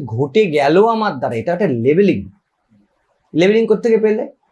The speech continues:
এই জাতীয় বইগুলো পড়ে। আগেও এরম ঘটেছে তোমার দ্বারা, কিন্তু এই যে রিকগনিশনে আমার দ্বারা ঘটেছে, বুঝে যাচ্ছে বিষয়টা, এটা ছিল না,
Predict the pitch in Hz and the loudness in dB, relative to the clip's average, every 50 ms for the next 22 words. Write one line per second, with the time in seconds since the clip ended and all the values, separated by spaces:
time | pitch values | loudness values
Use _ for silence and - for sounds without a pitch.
0 | _ _ _ _ _ 139 143 135 135 135 131 143 139 123 107 107 104 101 104 98 | _ _ _ _ _ -6 -2 -2 -2 -2 -2 -2 -4 -4 -2 -4 -4 -6 -8 -8
1 | 92 - 92 87 - - _ _ _ _ _ _ _ _ _ _ _ _ _ _ | -10 -14 -16 -18 -18 -20 _ _ _ _ _ _ _ _ _ _ _ _ _ _
2 | _ _ _ _ _ _ _ _ _ _ _ _ _ _ _ _ _ _ _ _ | _ _ _ _ _ _ _ _ _ _ _ _ _ _ _ _ _ _ _ _
3 | _ _ _ - 151 151 160 196 233 240 247 254 240 226 233 254 220 254 214 254 | _ _ _ -2 0 2 2 2 2 2 0 0 0 0 0 2 0 0 0 0
4 | 247 254 233 208 247 247 277 - 294 - _ _ _ _ _ 208 208 202 208 254 | -2 -2 0 0 0 0 -2 -4 -6 -10 _ _ _ _ _ -4 -4 -2 -2 -4
5 | 247 - 190 214 190 226 214 180 151 156 185 226 277 269 - - 262 254 220 262 | -2 -2 -2 -2 0 2 2 2 2 2 2 2 2 0 0 0 0 2 2 2
6 | 254 294 285 - - 226 180 170 170 151 143 - 151 147 160 180 208 233 262 254 | 2 2 2 0 0 -2 -2 -2 -2 -6 -6 -4 -2 0 2 2 2 2 2 0
7 | 233 294 294 294 285 196 202 220 - 185 135 107 - - - - - _ _ _ | 0 0 0 -2 0 0 0 0 0 0 -2 -4 -4 -10 -16 -18 -20 _ _ _
8 | _ _ _ _ _ _ _ _ _ _ _ _ _ _ _ _ _ _ _ _ | _ _ _ _ _ _ _ _ _ _ _ _ _ _ _ _ _ _ _ _
9 | _ _ _ _ _ _ _ _ _ _ _ 151 175 175 226 254 262 254 - 277 | _ _ _ _ _ _ _ _ _ _ _ -4 -4 -2 0 0 0 0 -2 -4
10 | 262 254 285 269 220 - - - - - _ _ _ 135 147 - 190 180 - - | -4 -2 -2 -2 -2 -4 -8 -12 -12 -18 _ _ _ -8 -4 -2 -2 -2 -2 -6
11 | 120 98 90 87 87 | -10 -10 -12 -14 -20